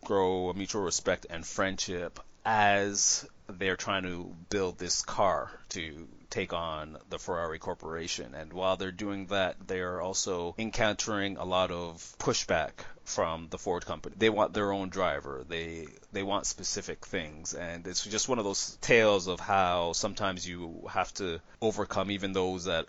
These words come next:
are suppo-, supposedly in your corner to rise up and show what you, what you really have. And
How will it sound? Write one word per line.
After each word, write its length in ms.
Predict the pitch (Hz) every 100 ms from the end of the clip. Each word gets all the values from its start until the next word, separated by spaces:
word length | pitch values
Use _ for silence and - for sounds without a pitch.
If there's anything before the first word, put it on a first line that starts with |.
| -
are 60 | 87
suppo-, 380 | - - 104
supposedly 840 | - - - 131 123 104 85 85 92 -
in 140 | 101
your 140 | 98
corner 440 | 85 110 95 80 76 - -
to 120 | 120
rise 320 | 98 87 85
up 220 | 87 76 76
and 140 | 82
show 220 | - 90
what 240 | 82 87 -
you, 320 | 82 76 -
what 180 | 78 85
you 100 | 87
really 280 | 85 85 80
have. 340 | 87 78 76
And 260 | 76 73 82